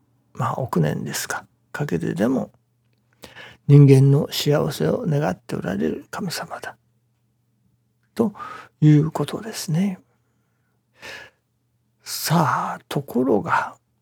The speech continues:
その幸せというものが、まあ、どこにあるのかということでしょうけれども、あの、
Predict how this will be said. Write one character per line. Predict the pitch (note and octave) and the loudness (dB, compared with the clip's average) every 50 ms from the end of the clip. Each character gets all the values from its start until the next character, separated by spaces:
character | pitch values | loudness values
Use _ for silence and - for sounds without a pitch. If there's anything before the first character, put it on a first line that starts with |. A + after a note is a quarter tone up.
| _ - | _ -10
そ | - - F3 E3+ | -2 2 4 4
の | F3 - - - - | 4 4 2 -4 -8
幸 | - - - - E3 F#3 G3 G#3 A#3+ B3+ - | -10 -8 -6 -2 0 0 2 2 0 0 -2
せ | A2 - B2 A#2 | -2 -2 -2 -4
と | G#2+ - A2 A2 | -2 0 0 0
い | A2+ A#2 A#2+ | 2 2 0
う | A#2 | 0
も | A#2 B2 B2 A#2 | 0 0 -2 -2
の | - - - | -4 -6 -6
が、 | - - - - - _ _ _ _ _ _ _ _ _ _ _ _ _ _ _ _ _ _ _ | -8 -8 -10 -10 -12 _ _ _ _ _ _ _ _ _ _ _ _ _ _ _ _ _ _ _
ま | - C#3+ - | -2 -2 -2
あ、 | - _ _ - | -2 _ _ 0
ど | D3+ C#3 D#3 | 2 2 2
こ | - - E3+ | 2 2 0
に | D3 D#3 D#3+ F#3 | 0 0 -2 -4
あ | - - | -4 -4
る | F#3 F#3+ | -4 -4
の | F3+ F3 F3 | -6 -8 -8
か | - - - - - _ _ _ _ | -10 -10 -12 -12 -16 _ _ _ _
と | - - | -4 0
い | D#3 D#3+ D#3+ - | 0 0 0 -2
う | D#3 | -4
こ | - - E3 | -4 -6 -6
と | - F3+ E3 | -4 -4 -4
で | D3+ D#3+ | -4 -4
し | - - G#3+ | -4 -2 -2
ょ | F3+ - | -2 -4
う | - | -4
け | - - - | -6 -8 -8
れ | - - | -8 -8
ど | F3 F#3 F3 | -10 -10 -10
も、 | F3 F#3 - - - _ _ _ _ _ _ - - - - _ - | -10 -12 -14 -16 -20 _ _ _ _ _ _ -20 -20 -20 -20 _ -2
あ | D3 C#3 | 2 2
の、 | C#3+ C#3+ C#3+ - - | 4 4 2 0 -4